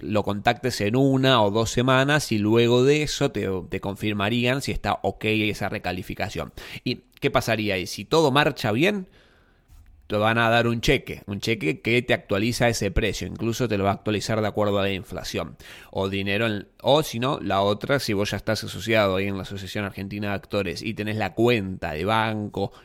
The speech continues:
creada, eh, te van a hacer una, un depósito directamente. Después lo único que tenés que hacer es, si querés, ir a buscar, eh, presencialmente el... No sé si te lo mandan por correo también, nunca lo hice. Siempre fui a buscar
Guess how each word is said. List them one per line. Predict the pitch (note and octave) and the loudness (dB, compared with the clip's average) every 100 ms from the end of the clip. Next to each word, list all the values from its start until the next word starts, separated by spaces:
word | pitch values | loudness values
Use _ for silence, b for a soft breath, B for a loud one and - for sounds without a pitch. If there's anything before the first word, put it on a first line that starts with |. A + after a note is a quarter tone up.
| B | B
creada, | - G2 B2 A2+ B2 D3+ - B B B B | -6 2 4 6 4 2 -6 B B B B
eh, | - G2+ F#2+ F#2 - _ _ | -4 -2 -2 -6 -12 _ _
te | G#2 | -2
van | G2+ A#2 | 0 0
a | |
hacer | G#2+ A#2 | 0 0
una, | A#2 G#2+ G2 F#2+ | 0 0 0 0
un | A2 | 0
depósito | A2+ G#2 C#3+ - G#2+ | 2 4 2 2 2
directamente. | G2 G2+ G#2+ A#2 C#3+ B2+ G2 F2 | 4 4 4 4 4 4 2 -4
Después | F2+ - G#2 A2 | -6 0 2 4
lo | |
único | G#2+ G#2+ G#2 | 2 2 0
que | G#2 | 0
tenés | G2 A2 | -2 -2
que | A2+ | -4
hacer | G2+ B2 B2 | 0 2 2
es, | A2 | 0
si | G#2 | 0
querés, | A#2+ C3 C#3 | 4 4 4
ir | A2 G#2+ | 4 6
a | |
buscar, | G2 G2+ - A#2 A#2 B2 B B - | 4 2 2 6 6 4 B B -8
eh, | F#2 F#2 | -4 -2
presencialmente | E2+ F2+ G2 F#2 - G#2+ A2 A#2+ B2 A#2+ B2 B2 - | -2 -4 -6 -6 -2 0 2 2 0 -2 -4 -4 -4
el... | F#2+ F#2 F#2 F2+ F2 D#2+ - _ _ _ _ _ - | -6 -8 -8 -10 -10 -12 -16 _ _ _ _ _ -8
No | C3+ | -4
sé | D#3+ | -2
si | A#2+ | -2
te | - | -4
lo | F2 | -6
mandan | E2+ E2 F2+ | -8 -8 -10
por | G2+ | -10
correo | - E2+ D#2+ | -10 -10 -12
también, | - D#2 D2 | -12 -12 -10
nunca | B2 G2+ | -6 -4
lo | |
hice. | F2+ - - | -6 -8 -10
Siempre | A#2+ A#2 | -10 -8
fui | - | -6
a | G2 | -4
buscar | F#2 G2 G2 | -4 -6 -6